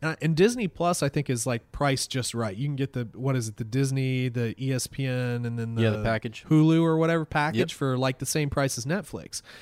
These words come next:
Speaker 2: Mm-hmm.
Speaker 1: So I think they're setting up, and hopefully when we get these shows,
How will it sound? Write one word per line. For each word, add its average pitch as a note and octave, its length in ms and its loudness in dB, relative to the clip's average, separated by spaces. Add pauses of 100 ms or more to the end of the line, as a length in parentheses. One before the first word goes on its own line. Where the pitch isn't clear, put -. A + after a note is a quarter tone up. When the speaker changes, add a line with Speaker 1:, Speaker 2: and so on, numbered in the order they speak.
(120)
Speaker 2:
Mm-hmm. G#2 280 -6
Speaker 1:
So F3+ 200 2
I F3+ 60 6
think C4 220 -2
they're A3+ 120 2
setting E3+ 360 0
up, G#3 180 0
and C#3 100 0
hopefully C3+ 760 0
when C3 180 -2
we C#3 80 0
get D3+ 180 -2
these A#2+ 140 -4
shows, D3 720 2